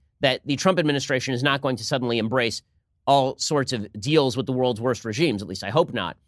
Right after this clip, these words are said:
Instead, I think that the Trump adminis-, maybe this was just about interpersonal conflict. That at least is my hope. I will say this. When Iran is celebrating the ouster of an, an American advisor,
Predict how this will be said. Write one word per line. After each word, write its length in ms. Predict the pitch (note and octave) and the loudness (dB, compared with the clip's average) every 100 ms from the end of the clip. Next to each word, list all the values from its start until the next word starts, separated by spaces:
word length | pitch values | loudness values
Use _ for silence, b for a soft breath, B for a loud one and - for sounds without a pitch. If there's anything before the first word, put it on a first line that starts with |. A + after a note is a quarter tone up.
| _ _ - | _ _ -4
Instead, 460 | C3+ C3+ F#3+ C#3 | -2 2 2 2
I 80 | A2+ | -2
think 200 | A2+ B2+ | -2 -4
that 100 | A2 | -2
the 180 | A#2+ A2 | -4 -4
Trump 260 | - D3+ | -2 -2
adminis-, 280 | C3 C3 A#2 | 0 -2 0
maybe 220 | C#3 D3 | 0 2
this 140 | C3 A2+ | 0 -4
was 100 | A2+ | -6
just 200 | B2 - | -8 -4
about 240 | A#2+ G#2 _ _ | -2 -2 _ _
interpersonal 560 | D3 D3+ D#3 C#3+ C3 B2+ | -2 0 2 0 0 -2
conflict. 380 | B2+ A#2+ B2 G2 | -2 -2 -2 0
That 120 | C3+ | 0
at 100 | A2 | 0
least 240 | B2 G2+ - _ - | -4 -6 -12 _ -6
is 140 | C#3+ | -2
my 120 | C3+ | 2
hope. 160 | B2+ C#3 | 2 4
I 80 | C3 | 4
will 160 | G3 | 4
say 140 | A3+ D#3+ | 4 2
this. 260 | C#3+ E2 - _ _ | 0 -4 -12 _ _
When 120 | C3+ D3+ | 0 4
Iran 340 | D3 F3+ G#3+ | 6 6 4
is 140 | D3+ | 0
celebrating 460 | - D3 D#3 E3 D#3 | 0 2 2 2 2
the 80 | A#2 | 0
ouster 360 | A2 B2 D#3+ | 0 -2 0
of 100 | D3 | 0
an, 220 | A2+ G#2+ A2 | 0 -4 -6
an 180 | A2+ B2+ | -8 -2
American 320 | B2 A#2+ C3+ | 0 0 0
advisor, 440 | A2+ A2 A2 D3 | -2 0 0 -2